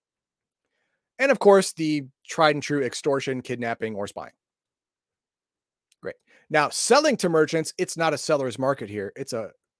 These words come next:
is, well, it's, it's not a buyer's market. Half the merchants will buy items from adventurers. The typical price is twenty percent of market value. Twenty.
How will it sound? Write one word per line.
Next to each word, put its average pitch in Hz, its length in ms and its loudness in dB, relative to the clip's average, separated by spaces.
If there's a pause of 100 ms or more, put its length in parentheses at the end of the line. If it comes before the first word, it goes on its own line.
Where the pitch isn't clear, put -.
(360)
is, 113 360 -16 (440)
well, 135 180 -2
it's, 135 180 -6
it's 165 120 0
not 214 120 4
a 156 40 6
buyer's 131 420 0
market. 87 260 -14 (1080)
Half 240 340 4
the 226 80 8
merchants 190 420 2
will 170 100 4
buy 165 300 6
items 143 260 -2
from 160 140 -4
adventurers. 170 640 -2 (180)
The 151 80 -4
typical 254 480 0
price 196 460 4
is 170 280 -4
twenty 233 600 -2
percent 202 580 2
of 156 220 0
market 160 360 2
value. 131 480 -2 (1700)
Twenty. 135 360 -4